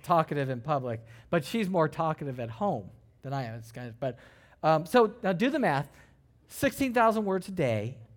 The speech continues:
times three hundred and sixty-five days, right? Times, say, seventy-five years, number of years that you're talking, that's four hundred and, uh, four hundred thirty-eight million words,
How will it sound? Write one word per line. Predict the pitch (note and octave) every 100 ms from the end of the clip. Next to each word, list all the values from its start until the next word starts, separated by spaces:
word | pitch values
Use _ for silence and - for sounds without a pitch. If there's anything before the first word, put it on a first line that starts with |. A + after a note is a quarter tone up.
| - _ _ _ -
times | F#3+ D#3+ -
three | - F#3 G#3+
hundred | A3 G#3+
and | F#3
sixty-five | E3+ D#3+ - - - D#3 D3+
days, | C#3+ G2+ G2 E3+ - - _ _ _ _
right? | A#2 D#3+ - - _ _ _ - _ _
Times, | - A#3+ A#3 A3+ A3+ A3
say, | A3+ A3
seventy-five | - - C#4 B3 - A3+ F#3
years, | F3+ D#3 A2+ G2 G#2+ - - _ _ _ _ _
number | E3 F3+
of | E3
years | D3+ D3
that | B2+ C3+
you're | A#2+
talking, | A#2 A2+ G#2 A2+ A2+ - - -
that's | C#3+ C3+ - - _ _ _
four | A3 C4+
hundred | C4 A#3+ G#3+ G3
and, | D#3 A#2 - - -
uh, | C3 - _
four | F#3+ A#3+
hundred | A3+ G3+ D3
thirty-eight | - F#3+ F#3+ F#3+ G3 D3+ -
million | D3 C#3 D3+ D#3+ E3 E3+ D#3+
words, | C#3 C3+ G#2+ F#2+